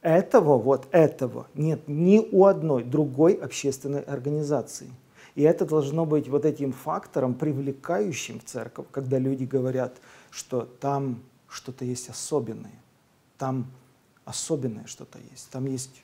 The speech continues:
любовь, радость, атмосфера, там люди живут дружно, там люди помогают друг другу. Вот, вот это, вот это, эм, наверное, Божий замысел основной.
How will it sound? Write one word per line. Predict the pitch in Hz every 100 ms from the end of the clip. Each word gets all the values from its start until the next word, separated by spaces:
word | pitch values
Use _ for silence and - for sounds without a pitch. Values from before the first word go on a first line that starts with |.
| -
любовь, | 127 147 139 143 131 110 113
радость, | 139 143 120 107 -
атмосфера, | 135 147 131 - 151 135 117
там | - 131
люди | 143 151 143 139 - - _ _ _ _ _
живут | - 113 156 143 165
дружно, | 127 143 139 123 123 120 -
там | 131
люди | 139 151 147
помогают | 143 143 147 143 139 170 151 131
друг | 143 139
другу. | 135 123 117 - _ _ _ _ _
Вот, | 123 120 147 - -
вот | 135 131
это, | 127 131 180 - 120 101 _ _ _ _ _ _
вот | 123 -
это, | 117 - 123 - _ _ _ -
эм, | - 127 -
наверное, | - 123 131 139 147 147
Божий | 131 135 127 131
замысел | 131 131 147 127 123
основной. | 123 - 127 120 123 131 147